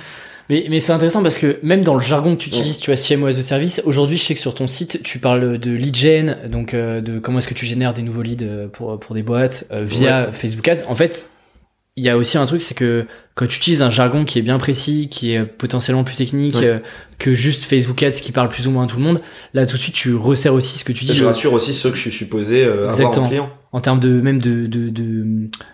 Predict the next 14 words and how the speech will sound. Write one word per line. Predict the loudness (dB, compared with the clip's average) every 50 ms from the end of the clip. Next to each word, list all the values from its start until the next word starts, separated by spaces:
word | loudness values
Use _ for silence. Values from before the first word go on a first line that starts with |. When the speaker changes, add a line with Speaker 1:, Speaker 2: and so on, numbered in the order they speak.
| _ _ -14
Speaker 1:
euh, | -12 -12 -8
de | -6 -4 -4
scope | 0 0 0 2
de | 2 2
périmètre | 2 2 2 4 4 4 4 2 2 0 0
de | -2 -2
clients, | -2 -2 0 2 2 2
bah | 2 2 2
là, | 2 2 2
en | 2
fait, | 0 0
tu | -2 -2 -2
t'adresses, | 0 0 2 2 0 0 0 0
euh, | 0 2 0 0